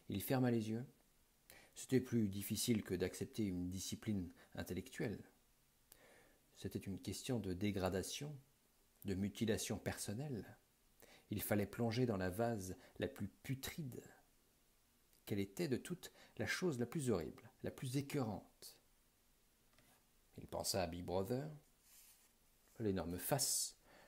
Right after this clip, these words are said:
comme il la voyait constamment sur les affiches, il ne l'imaginait jamais que large d'un mètre. L'énorme face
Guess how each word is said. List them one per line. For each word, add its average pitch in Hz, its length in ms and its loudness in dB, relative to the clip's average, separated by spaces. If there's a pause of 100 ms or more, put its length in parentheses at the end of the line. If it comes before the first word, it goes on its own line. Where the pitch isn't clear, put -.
(200)
comme 85 200 2
il 82 80 2
la 85 100 2
voyait 87 240 0
constamment 104 500 -2
sur 90 140 -6
les 85 140 -4
affiches, - 580 -6
il 95 120 -6
ne 85 80 -6 (540)
l'imaginait 139 540 2
jamais 147 260 0
que 131 140 -4
large 107 560 -2
d'un 95 180 -2
mètre. - 580 -6 (2250)
L'énorme 165 480 4
face - 760 0